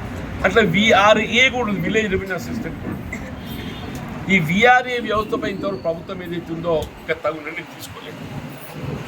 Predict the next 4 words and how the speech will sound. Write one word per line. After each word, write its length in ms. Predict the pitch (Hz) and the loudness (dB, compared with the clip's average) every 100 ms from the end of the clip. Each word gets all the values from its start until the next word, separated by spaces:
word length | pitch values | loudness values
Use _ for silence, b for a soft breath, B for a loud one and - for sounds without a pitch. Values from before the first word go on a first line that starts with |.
| - - - - - - | -12 -12 -10 -8 -2 4
ఏ 40 | 190 | 4
విధంగా 260 | 233 247 247 185 | 4 2 2 2
విఆర్ఓ 540 | 190 220 220 202 190 240 226 | 6 8 8 4 2 2 2
వ్యవస్థను 500 | 196 196 202 214 202 | -4 -6 -6 -6 -4